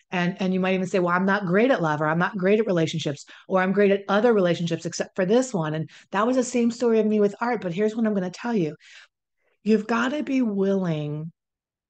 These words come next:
to run that through the three C's and say, "Is it compassionate? Is it constructive? And is it, am I a client?" And ask yourself,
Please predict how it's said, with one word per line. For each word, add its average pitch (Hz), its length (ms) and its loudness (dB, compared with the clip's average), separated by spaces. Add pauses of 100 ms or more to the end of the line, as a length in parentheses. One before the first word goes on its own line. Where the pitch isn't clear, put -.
(300)
to 180 220 2
run 196 340 2
that 226 220 0 (160)
through 208 140 2
the 170 140 -2
three 180 260 -2
C's 160 460 -6
and 160 120 -6
say, 156 380 -4
"Is 170 140 -6
it 160 100 -6
compassionate? 202 720 -2
Is 170 160 -4
it 165 80 -4
constructive? 180 800 -2
And 165 140 -6
is 160 160 -4
it, 165 140 -2 (120)
am 170 140 -2
I 160 120 0
a 143 40 -12
client?" 151 480 -2 (560)
And 202 180 -2
ask 240 360 -2
yourself, 180 440 -2